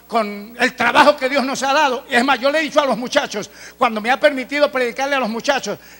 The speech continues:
que hay aquí como mil jóvenes, yo le he dicho: "Yo quiero que todos ustedes sean profesionales, que cada uno de ustedes tenga una carrera, porque esta iglesia dentro de quince años es una iglesia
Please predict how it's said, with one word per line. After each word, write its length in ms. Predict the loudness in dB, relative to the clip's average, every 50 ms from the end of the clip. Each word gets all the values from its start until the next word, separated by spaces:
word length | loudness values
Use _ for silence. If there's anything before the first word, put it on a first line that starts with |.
| -6
que 80 | -2 2
hay 60 | 2
aquí 240 | 2 2 0 -2 -2
como 200 | -2 -2 -2 -2
mil 220 | -4 -2 -2 2
jóvenes, 400 | 4 4 4 4 4 0 0 -2 -6 -8 -14 -18 -10 -6
yo 140 | -4 -2
le 80 | 0 0
he 40 | 0
dicho: 220 | -2 -2 -4 -4
"Yo 220 | 0 2 2 2 2
quiero 340 | 0 0 2 2 2 0
que 140 | 0 -2 0
todos 240 | 4 4 4 4 4
ustedes 340 | 2 2 2 2 4 2 2
sean 280 | 2 4 4 4 4
profesionales, 840 | 4 0 2 2 0 0 0 0 2 2 2 2 0 -2 -6 -8 -10 -14 -20 -20 -20 -20 -20 -8
que 180 | -4 -4 -2 2
cada 240 | 4 6 6 6 6
uno 220 | 4 2 0 -2
de 40 | -2
ustedes 300 | 0 2 4 2 2 0
tenga 300 | -6 -12 -8 -4 0 0
una 220 | 0 2 0 -2 -2
carrera, 440 | 0 -2 0 2 2 2 0 -2 -6 -10 -14 -20 -12 -6
porque 260 | -4 -4 -2 2 2
esta 240 | 2 2 2 0 -2
iglesia 500 | -2 -2 0 0 0 0 0 0 0 0 -2 -4 -10 -2 2
dentro 340 | 2 2 2 0 -4 -2
de 140 | -2 -2 -2
quince 340 | 0 0 0 0 0 0 0
años 380 | 0 0 0 0 -2 -2 -2 -2
es 160 | -4 -6 -4
una 160 | -2 -2 -2
iglesia 500 | 0 2 2 2 2 2 2 0 0 0